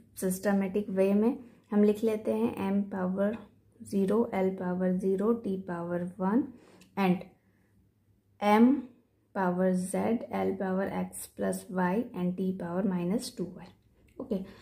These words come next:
on equating, अब इक्वेटिंग करेंगे पावर्स को, इक्वेटिंग the powers.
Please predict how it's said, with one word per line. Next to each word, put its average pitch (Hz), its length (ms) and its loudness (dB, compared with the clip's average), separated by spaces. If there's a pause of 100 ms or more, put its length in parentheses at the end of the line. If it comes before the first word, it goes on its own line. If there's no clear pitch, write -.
(340)
on 226 240 6 (140)
equating, 202 540 0 (2000)
अब 185 120 -2
इक्वेटिंग 190 560 0
करेंगे 208 420 0 (220)
पावर्स 190 520 -2
को, 220 180 -4 (720)
इक्वेटिंग 196 640 -4 (1300)
the 202 100 -4
powers. 190 640 -6